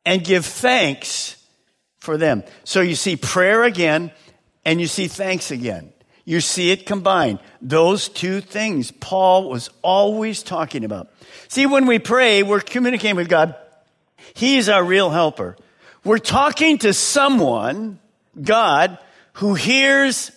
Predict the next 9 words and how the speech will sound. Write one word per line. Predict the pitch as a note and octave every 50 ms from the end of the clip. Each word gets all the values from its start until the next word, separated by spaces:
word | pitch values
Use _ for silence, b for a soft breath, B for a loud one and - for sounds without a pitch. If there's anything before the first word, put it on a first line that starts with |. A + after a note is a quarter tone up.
| _ _ _ _ _
and | - A#3 A3+ A3 G#3+
understands | G#3+ A3 G#3 G#3 G3 - - - F#3 F#3 F3+ F3 D3 B2
us. | G#2+ E2+ D2 - - - - _ _ _ B B B B B B B B
And | A3+ B3+ C4 B3+
when | C#4 D4 D4+ D#4 D4
we | C#4+ C4
pray | G#3+ - - A#3 B3+ C4+ C#4 C4+
to | A#3 G3+
God, | E3+ G#3+ A3 G#3 F#3+ C#3+ C3+ D3 F#3 F#3+ -